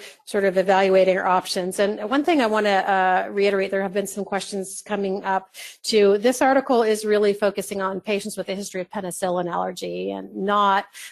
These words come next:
folks with a history of a cephalosporin allergy, which is a, a, a diff-, a different, uh, scenario. And we, um, you know, have that covered in our clinical resource chart, but in, in the discussion today, we're gonna be focusing on penicillin allergies. And so,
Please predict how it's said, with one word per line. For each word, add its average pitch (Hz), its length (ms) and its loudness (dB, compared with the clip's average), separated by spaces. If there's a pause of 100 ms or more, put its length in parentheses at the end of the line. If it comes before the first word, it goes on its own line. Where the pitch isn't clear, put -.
folks 233 280 0
with 202 160 -2
a 196 40 2
history 202 300 -2
of 185 120 -2
a - 20 -4
cephalosporin 214 800 -2
allergy, 190 420 -2
which 214 260 -2
is 226 220 -8
a, 226 240 4
a, 214 260 -4
a 226 40 0
diff-, 254 280 -2
a 220 80 0
different, 226 640 -2
uh, 202 340 0 (140)
scenario. 208 800 2
And 196 160 0 (380)
we, 214 460 2 (340)
um, 190 540 2
you 226 140 2
know, 185 260 2 (300)
have 226 320 -2
that 208 180 0
covered 233 380 0
in 208 160 -4
our 190 100 0
clinical 202 380 -6
resource 208 440 -4
chart, 262 400 -2
but 196 200 -4
in, 202 320 -8
in 202 240 -8
the 202 100 -4
discussion 226 560 -4
today, 202 360 2
we're 180 120 0
gonna 185 160 -2
be 175 100 -6
focusing 175 420 -6
on 165 120 -10
penicillin 180 760 -4
allergies. 175 680 -10
And 196 120 -4
so, 220 300 2